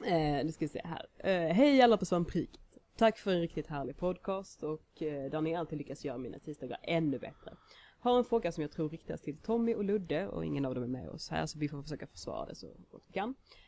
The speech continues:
Nämligen när Mario Kart åtta-tävlingen som ni utlovat skulle anordnas. Eh, när ska det hållas? Vore riktigt kul att få utmana er. Fortsätt att göra det ni är bäst på så hoppas jag att jag får chansen att slå er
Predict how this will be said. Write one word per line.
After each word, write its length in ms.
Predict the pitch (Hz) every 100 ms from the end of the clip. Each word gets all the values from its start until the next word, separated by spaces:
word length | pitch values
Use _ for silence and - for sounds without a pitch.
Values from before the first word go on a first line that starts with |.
| _
Nämligen 400 | - 170 175 160
när 80 | 143
Mario 320 | 151 160 147
Kart 260 | 143 147 143
åtta-tävlingen 760 | 156 - 170 147 69 - 73 147
som 160 | 147
ni 60 | 147
utlovat 460 | 151 - 143 -
skulle 240 | - 151 135
anordnas. 580 | 151 156 - - - - _ _ -
Eh, 440 | - 156 147 143 139 -
när 200 | - 196
ska 160 | 214 214
det 60 | 175
hållas? 420 | 156 156 - -
Vore 160 | 208 190
riktigt 200 | 180 151
kul 140 | 160
att 100 | -
få 60 | -
utmana 500 | 143 147 - - -
er. 100 | - - _ - - _ _
Fortsätt 220 | 214 214
att 60 | 190
göra 140 | 190
det 120 | 175 143
ni 100 | 143
är 40 |
bäst 340 | 147 190 -
på 280 | - 190 196
så 140 | - 170
hoppas 400 | 175 - 151 -
jag 80 |
att 80 | -
jag 80 | -
får 60 | -
chansen 360 | - - -
att 120 | - -
slå 280 | 160 190
er 80 | -